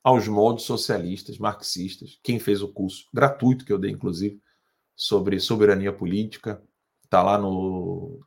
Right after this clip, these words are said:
tá lá no, no Rumble, né? Todas as aulas, lá no site também, tercalivre, é, ponto com ponto B R. Eu, lá eu mostrei que o sebrap, sebrap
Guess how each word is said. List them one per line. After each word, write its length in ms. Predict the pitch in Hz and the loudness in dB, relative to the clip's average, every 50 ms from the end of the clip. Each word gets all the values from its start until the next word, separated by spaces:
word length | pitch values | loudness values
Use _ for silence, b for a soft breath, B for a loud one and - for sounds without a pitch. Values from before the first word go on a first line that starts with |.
| _ | _
tá 100 | - 92 | -2 0
lá 120 | 92 95 98 | 0 0 0
no, 300 | 101 95 92 90 92 92 | -2 -4 -4 -6 -8 -8
no 160 | 98 98 95 | -8 -6 0
Rumble, 400 | 90 98 123 139 127 110 98 95 | 4 6 6 6 8 6 4 4
né? 160 | 95 110 117 | 4 0 -2
Todas 420 | 120 - - 139 139 - 101 90 90 | -4 -2 0 0 0 0 0 -4 -4
as 160 | 85 85 85 | -6 0 4
aulas, 400 | 107 117 123 123 120 107 92 90 | 8 8 8 8 6 4 0 -2
lá 140 | 92 98 98 | -4 -6 -6
no 80 | 98 | -6
site 360 | - - - 95 98 90 - - | -6 -4 -4 -4 -4 -6 -8 -8
também, 280 | - 87 90 101 110 | -8 -6 -6 -6 -6
tercalivre, 680 | - - 101 - - 90 87 98 110 120 110 104 - _ _ _ _ _ _ _ _ _ _ _ _ _ _ _ | -8 -10 -12 -12 -8 -6 -2 0 0 0 0 -4 -8 _ _ _ _ _ _ _ _ _ _ _ _ _ _ _
é, 180 | - - 87 87 | -8 -6 -6 -4
ponto 260 | - - 98 92 - | -2 -2 -2 -2 -2
com 140 | - 107 101 | -2 -2 -2
ponto 240 | - 98 92 - - | 0 -2 -6 -4 0
B 80 | 98 95 | 2 4
R. 360 | 95 104 117 120 120 123 - _ _ _ _ _ _ _ | 4 4 4 2 0 -2 -8 _ _ _ _ _ _ _
Eu, 240 | - 139 135 - - - - | -2 -2 -2 -2 -4 -2 6
lá 160 | 127 135 151 165 | 10 12 12 12
eu 120 | 170 160 | 12 10
mostrei 440 | 165 175 160 143 - - 104 95 92 | 6 4 4 2 2 0 -2 -2 -2
que 120 | - - | -4 -6
o 40 | 107 | -6
sebrap, 640 | - - - 151 117 101 87 92 101 107 - - - _ _ _ _ _ _ _ _ _ - | -2 0 2 2 2 4 6 6 6 6 4 0 -10 _ _ _ _ _ _ _ _ _ -2
sebrap 560 | - - 131 120 95 95 101 113 120 - - | 4 8 8 8 10 10 8 8 8 6 -2